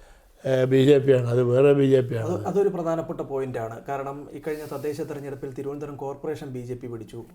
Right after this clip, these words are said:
Speaker 2: പല വാർഡുകളിലും ബി ജെ പി വ്യക്തമായ ഭൂരിപക്ഷം വർദ്ധിപ്പിക്കുകയൊക്കെ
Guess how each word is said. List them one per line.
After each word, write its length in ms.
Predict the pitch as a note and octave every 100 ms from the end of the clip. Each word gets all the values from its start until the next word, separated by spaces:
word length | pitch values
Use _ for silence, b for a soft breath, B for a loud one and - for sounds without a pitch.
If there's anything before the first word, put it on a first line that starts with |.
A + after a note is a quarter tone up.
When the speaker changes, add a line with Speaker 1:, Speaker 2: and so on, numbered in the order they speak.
| _ -
Speaker 2:
പല 300 | B2 C#3+ C3+ C3
വാർഡുകളിലും 760 | B2 B2 C#3 D3+ C#3+ C#3 C#3 B2+
ബി 60 |
ജെ 160 | A#2+ B2+
പി 140 | B2+
വ്യക്തമായ 540 | B2 A#2+ D#3 C#3 C3+ A#2 B2
ഭൂരിപക്ഷം 500 | B2 B2+ - A#2+ A#2
വർദ്ധിപ്പിക്കുകയൊക്കെ 680 | A2+ B2 B2+ A#2+ B2 A#2+